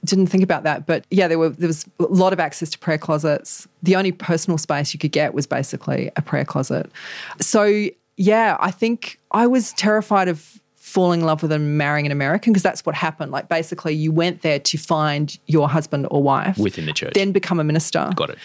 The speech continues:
Speaker 1: Then go back to, or be sent around the world to
Speaker 2: Mm.
Speaker 1: some congregation.
Speaker 2: Uganda.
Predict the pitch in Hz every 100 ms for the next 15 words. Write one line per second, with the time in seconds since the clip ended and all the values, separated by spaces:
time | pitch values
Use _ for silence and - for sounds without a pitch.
0 | - - 202 202 196 185 180 175 - -
1 | 190 - 170 196 - - 247 151 - 180
2 | 180 185 180 165 185 160 147 175 165 165
3 | 156 170 156 160 208 208 277 262 185 127
4 | 95 80